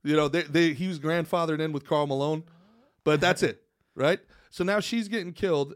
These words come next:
Speaker 1: and I just don't understand. Like, listen, if she wants to put on tanner, if she, if,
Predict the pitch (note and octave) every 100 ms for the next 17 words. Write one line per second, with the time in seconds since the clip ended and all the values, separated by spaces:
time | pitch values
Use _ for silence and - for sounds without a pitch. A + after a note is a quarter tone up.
0 | - D#3+ E3+ E3 E3+ E3+ D#3 D3+ F3 E3
1 | D3+ C3+ G3 F3+ - G2+ - A#2+ C#3+ C#3+
2 | C#3+ D#3+ D3 D3 E3 F3 F#3 F3+ _ _
3 | _ _ - - B2 - A#2+